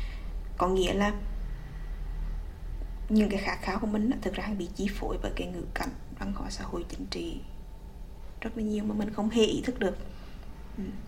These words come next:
Điều đó không có nghĩa là mình, ở đây chị không đang nói là điều đó không có nghĩa là mình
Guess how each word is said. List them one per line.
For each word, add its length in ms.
Điều 120
đó 100
không 200
có 80
nghĩa 220
là 100
mình, 160
ở 80
đây 200
chị 80
không 160
đang 120
nói 140
là 60
điều 140
đó 80
không 180
có 80
nghĩa 160
là 180
mình 500